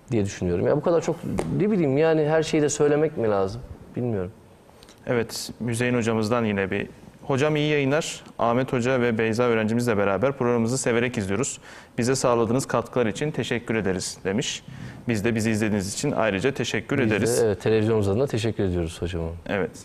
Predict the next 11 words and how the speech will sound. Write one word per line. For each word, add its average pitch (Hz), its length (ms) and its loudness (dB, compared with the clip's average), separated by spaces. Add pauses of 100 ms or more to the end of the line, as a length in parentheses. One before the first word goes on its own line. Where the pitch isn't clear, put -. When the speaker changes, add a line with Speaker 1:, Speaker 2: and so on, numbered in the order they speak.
(920)
Speaker 2:
Evet 165 200 0
hocam, 156 240 0
yani 135 160 0
sona 151 320 -2
doğru 156 180 4
yaklaşıyoruz. 151 500 0
Programın 131 360 2
da 131 60 4
yine 123 160 2
süresine 120 400 -2
baktığımızda 127 640 -2